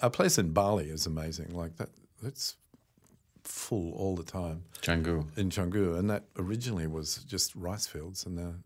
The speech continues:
Speaker 2: Yeah.
Speaker 1: I bet it's just built up.
Speaker 2: Oh, it's amazing.
Speaker 1: Mm.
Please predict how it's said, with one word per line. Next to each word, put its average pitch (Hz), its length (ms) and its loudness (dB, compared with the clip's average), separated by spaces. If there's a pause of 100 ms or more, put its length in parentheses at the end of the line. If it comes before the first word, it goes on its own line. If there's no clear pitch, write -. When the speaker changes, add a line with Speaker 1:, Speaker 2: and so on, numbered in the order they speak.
(200)
Speaker 2:
Yeah. 76 200 0
Speaker 1:
I - 40 0
bet 85 180 -4
it's 80 200 -6
just - 180 -6 (140)
built 87 280 -10
up. 92 320 -14 (440)
Speaker 2:
Oh, 71 140 -4
it's - 160 -6
amazing. 73 520 -4 (280)
Speaker 1:
Mm. 92 140 -4